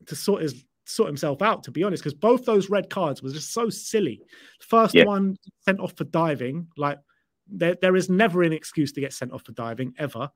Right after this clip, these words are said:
Speaker 2: Yeah. Yeah.
Speaker 1: And the second red card, I mean, he's just trying to make up for his, for his loose touch, but he didn't need to lunge in like that. So Bissouma,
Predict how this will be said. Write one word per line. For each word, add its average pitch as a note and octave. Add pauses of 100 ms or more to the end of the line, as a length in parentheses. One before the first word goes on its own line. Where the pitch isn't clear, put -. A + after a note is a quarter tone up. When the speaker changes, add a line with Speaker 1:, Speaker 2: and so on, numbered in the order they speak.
Speaker 2:
Yeah. - (420)
Yeah. -
Speaker 1:
And E3+
the E3+
second F3
red C#3
card, B2
I C#3
mean, D3+
he's E3
just F#3+
trying D#3+
to C#3+ (120)
make C3
up C#3+
for -
his, A2 (200)
for C3+
his B2
loose C3+
touch, -
but C3 (320)
he E3+
didn't G#3
need C#3
to B2
lunge B2
in B2+
like B2
that. C3+
So D3
Bissouma, G#3